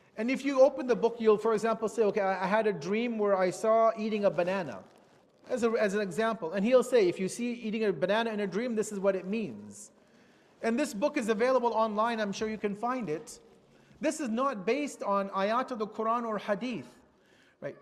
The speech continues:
Many of these things, what, what, what ended up happening is people would have a dream and something would happen or something would re-, reciprocate, and they would come to, let's say, somebody like him or somebody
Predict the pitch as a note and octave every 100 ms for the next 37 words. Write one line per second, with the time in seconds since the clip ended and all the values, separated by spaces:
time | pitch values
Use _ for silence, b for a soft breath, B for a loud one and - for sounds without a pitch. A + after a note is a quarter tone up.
0 | - G3 C#4+ F4+ F4 A3+ B3+ - - C4
1 | A#3 G#3 A3 G3+ G#3 G#3+ A#3 G3+ - G#3+
2 | A3+ G#3+ G3 A#3+ B3+ A3+ G3 F3 - C4+
3 | C4 A#3+ G#3 A3 G#3+ G3 D#3+ G#3 B3 C#4+
4 | - - _ _ _ _ b _ G3 G3
5 | - B3 B3 A3 G#3+ F#3 A3 A#3+ C4 B3
6 | G3 F3 A3+ G3+ G#3+ F#3 F3+ F3 F3 E3+
7 | B3 B3 B3 C4 C4 G3+ G3 G3+ G3 G#3
8 | A#3 G3+ G#3 F#3+ - G3 F3+ A3 G#3 G3
9 | F#3 G#3+ - A3+ B3+ G3+ - G#3 A3+ A3
10 | B3 C#4+